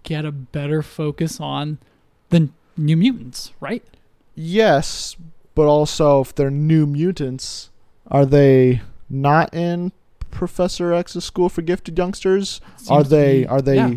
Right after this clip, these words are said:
Speaker 2: runaways? Are they graduates of the program? Uh,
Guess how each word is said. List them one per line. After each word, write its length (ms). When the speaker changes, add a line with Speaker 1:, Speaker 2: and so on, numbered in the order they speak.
Speaker 2:
runaways? 800
Are 60
they 140
graduates 760
of 160
the 100
program? 760
Uh, 640